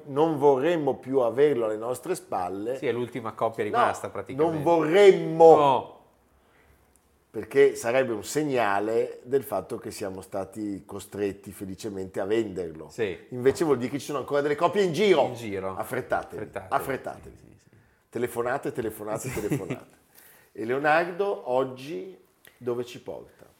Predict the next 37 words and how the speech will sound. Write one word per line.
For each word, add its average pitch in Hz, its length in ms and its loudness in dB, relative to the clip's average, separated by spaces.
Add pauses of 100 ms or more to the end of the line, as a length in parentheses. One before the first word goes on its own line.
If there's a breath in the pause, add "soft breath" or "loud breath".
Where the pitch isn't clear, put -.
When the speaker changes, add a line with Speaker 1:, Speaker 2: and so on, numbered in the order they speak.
Speaker 2:
Eh, 143 240 2
a 139 120 0
Roma, 156 720 6
di 123 120 -8
fronte 185 500 0
al 131 140 0
Colosseo, 131 1200 -4
è 123 100 -12
stato 160 360 -4
restaurato 143 920 0
il 117 240 -8
Tempio 175 480 -4
di 127 140 -6
Venere 127 720 -4
e 131 120 -6
Roma, 104 360 -4
il 101 80 -8
più 123 180 -10
grande 156 480 0
edificio 131 400 -8
di 139 80 -8
culto 143 300 -8
dell'antica 113 560 -2
Roma, 131 300 0
che - 100 -8
aveva 117 260 0
oltre 147 320 -2
duecento 131 640 -4
colonne 131 400 -2
di 117 100 -10
granito 117 460 -4
e 104 60 -4
porfido. 107 520 -6
È 110 40 -8
un 110 80 -14
posto 165 240 -4
bellissimo, 123 760 -10